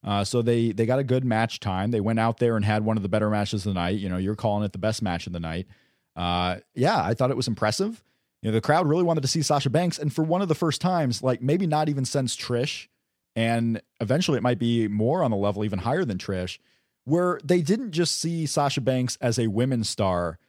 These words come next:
They saw her as one of the stars of the show, period.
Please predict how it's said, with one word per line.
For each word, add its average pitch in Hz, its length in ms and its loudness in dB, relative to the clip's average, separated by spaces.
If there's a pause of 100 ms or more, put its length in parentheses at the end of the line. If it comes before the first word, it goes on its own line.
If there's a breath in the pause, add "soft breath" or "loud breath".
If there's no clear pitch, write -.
(120)
They 127 100 2
saw 147 220 2
her 131 240 0
as 117 200 -2
one 120 280 0
of 113 140 0
the 113 100 0
stars 117 500 0
of 110 160 -6
the 107 80 -4
show, 104 300 -2
period. 92 640 -6